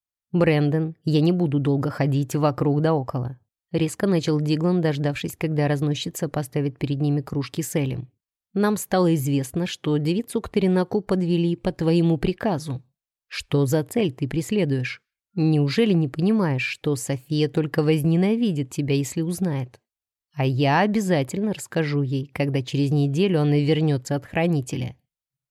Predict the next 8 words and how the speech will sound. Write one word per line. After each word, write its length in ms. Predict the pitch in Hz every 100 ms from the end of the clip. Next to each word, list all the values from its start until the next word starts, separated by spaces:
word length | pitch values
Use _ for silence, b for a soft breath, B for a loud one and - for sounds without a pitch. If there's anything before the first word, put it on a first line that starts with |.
| _
«Ты 160 | - 156
не 160 | 160 175
посмеешь!» — 720 | 180 - 233 165 113 - - _
взвился 560 | 151 170 190 202 - 160
принц, 400 | 139 185 226 -
но 240 | 269 247
внезапно 520 | 233 240 220 180 165 160
успокоился. 800 | - 196 - 196 139 - -